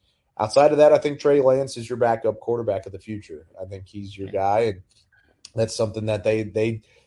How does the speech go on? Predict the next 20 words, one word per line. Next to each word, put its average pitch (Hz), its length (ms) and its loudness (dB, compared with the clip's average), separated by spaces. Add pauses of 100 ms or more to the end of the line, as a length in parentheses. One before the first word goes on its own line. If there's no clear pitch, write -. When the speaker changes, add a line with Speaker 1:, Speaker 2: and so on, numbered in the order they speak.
(180)
Speaker 1:
they 104 100 0
spent 143 300 2
a 151 40 0
fourth 156 300 4
round 151 300 2
pick 143 240 -2
on, 127 260 -2
and 127 120 -8
you 131 100 -4
would 127 100 0
love 135 200 4
to 127 60 -2
have 123 180 -4
that 120 180 -2
fourth 135 180 -4
round 117 240 -4
pick 147 220 -4
right 117 180 -2
now. 117 240 -4
So 104 360 -6